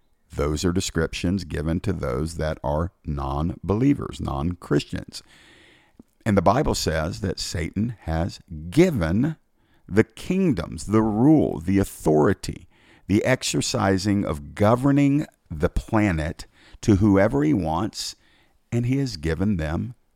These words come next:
to people. It's very interesting.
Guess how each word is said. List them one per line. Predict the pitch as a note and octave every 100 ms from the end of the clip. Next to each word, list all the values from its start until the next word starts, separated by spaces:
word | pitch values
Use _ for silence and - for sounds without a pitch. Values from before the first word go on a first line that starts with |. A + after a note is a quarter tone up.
| -
to | - D2 E2+ G#2+ _ _
people. | - - A2+ - _ _ _ _ _ _ _ _ -
It's | -
very | - F3 -
interesting. | - B2+ - A2+ - - -